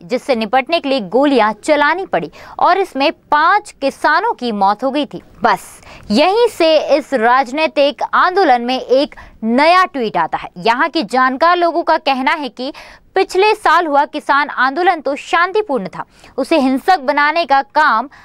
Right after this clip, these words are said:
अफीम के तस्करों ने किया। आंदोलन के दौरान हुई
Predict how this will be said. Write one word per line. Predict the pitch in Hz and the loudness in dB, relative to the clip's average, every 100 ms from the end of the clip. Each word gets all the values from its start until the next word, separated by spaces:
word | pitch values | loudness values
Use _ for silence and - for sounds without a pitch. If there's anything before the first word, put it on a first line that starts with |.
| - _ | -20 _
अफीम | - 330 370 370 392 | -2 0 0 0 -2
के | 339 285 285 285 | -4 0 0 0
तस्करों | - 339 339 - 403 403 | 0 -2 0 0 2 2
ने | 208 | -2
किया। | - 165 - - | -6 -8 -6 -2
आंदोलन | 226 247 302 330 | 0 2 2 2
के | 294 | 0
दौरान | 214 220 226 269 | 2 2 2 2
हुई | 277 247 254 | -2 -4 -6